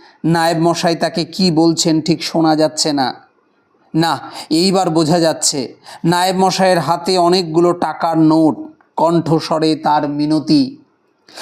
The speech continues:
শোভনকে একটা কাজ করতে হবে। নায়েব মশাই বলছে, "তোমাকে অনেক টাকা দেওয়া হবে, তোমাকে একটা কাজ করতে হবে।" বাড়ির কর্ত্রী মুমূর্ষ, বাড়ির যে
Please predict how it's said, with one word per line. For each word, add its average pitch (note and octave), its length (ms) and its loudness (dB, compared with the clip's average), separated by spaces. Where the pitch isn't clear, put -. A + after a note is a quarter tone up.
শোভনকে A3 480 0
একটা A3 220 -2
কাজ G#3+ 520 0
করতে G#3 360 -2
হবে। E3+ 540 0
নায়েব D#3+ 240 2
মশাই D#3 500 0
বলছে, E3+ 300 0
"তোমাকে E3+ 280 -2
অনেক E3+ 300 -2
টাকা E3+ 340 -2
দেওয়া E3 240 4
হবে, D#3 440 -2
তোমাকে D#3 240 -2
একটা D#3 180 -6
কাজ D3 420 -2
করতে - 360 -4
হবে।" B2+ 420 -2
বাড়ির F#3+ 520 0
কর্ত্রী A#3 440 0
মুমূর্ষ, G#3+ 580 2
বাড়ির F3 460 2
যে F#3 400 2